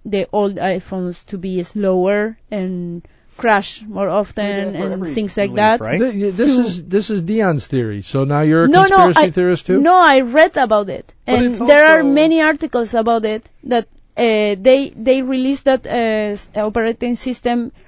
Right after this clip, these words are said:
Speaker 1: right before the launch of the new iPhone to increase their sell-,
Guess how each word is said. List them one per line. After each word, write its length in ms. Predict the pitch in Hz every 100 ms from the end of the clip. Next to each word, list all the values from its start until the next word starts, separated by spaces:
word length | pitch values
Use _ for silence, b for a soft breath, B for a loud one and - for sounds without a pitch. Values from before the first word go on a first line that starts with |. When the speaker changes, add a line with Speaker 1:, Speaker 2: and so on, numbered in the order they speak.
| b 226
Speaker 1:
right 340 | 226 254 226
before 520 | 254 - 247 233 226
the 180 | 214 202
launch 460 | 196 185 185 226 277
of 220 | 277 -
the 180 | 269 269
new 180 | 277 277 269 277
iPhone 460 | 269 302 285 277 -
to 460 | 269 254 254 247
increase 640 | 254 254 - 302 311 311 -
their 420 | 302 302 302 302 247 - -
sell-, 420 | - 339 330 254